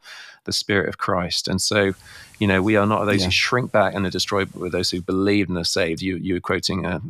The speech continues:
Speaker 1: Hebrews eleven. That's the last verse in Hebrews eleven. We are not of those who shrink back and destroyed. We are those who believe and are saved. So front foot, living on the front foot, not on the back foot. Uh, listen, I'm,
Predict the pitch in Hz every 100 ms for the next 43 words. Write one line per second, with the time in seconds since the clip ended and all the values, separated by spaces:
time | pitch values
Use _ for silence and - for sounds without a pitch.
0 | - 117 101 98 87 87 85 95 92 90
1 | 82 87 92 87 - 85 82 90 90 82
2 | 80 87 87 80 80 - - - - 95
3 | 95 113 135 - 92 92 - - - 90
4 | 92 69 87 - 87 80 85 87 87 -
5 | 90 104 107 92 85 - 80 82 - 90
6 | - - 143 - - 85 117 117 110 104
7 | - 123 - - 85 98 110 120 107 92
8 | 82 78 - 78 - - - - - -
9 | - 101 101 98 92 92